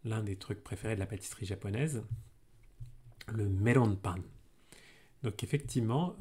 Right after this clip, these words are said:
euh, ils font bien de le préciser. Donc, kore wa melon pan desu. Donc, celui-ci est un melon pan. Demo, mais, melon pan, melon wa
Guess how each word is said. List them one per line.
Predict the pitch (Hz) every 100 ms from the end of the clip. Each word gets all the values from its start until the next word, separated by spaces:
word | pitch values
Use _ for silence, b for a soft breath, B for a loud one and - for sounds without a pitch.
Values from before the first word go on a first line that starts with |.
| 120
euh, | 110 101 104 143
ils |
font | - 107
bien | 101 135
de |
le | 113
préciser. | - 104 - 104
Donc, | - -
kore | - 139 131
wa | 156
melon | 175 123 120 147 147
pan | 113
desu. | 98 95 101
Donc, | - 104
celui-ci | - 127 185
est | 208 135
un | 120
melon | 120 117 98
pan. | - - - B B B B -
Demo, | 101 151 170 120 - - -
mais, | 110 95 117 - - B B B B B -
melon | 107 131 165 160 143
pan, | - 117 110 -
melon | 120 143 147 110 95
wa | 92 143 233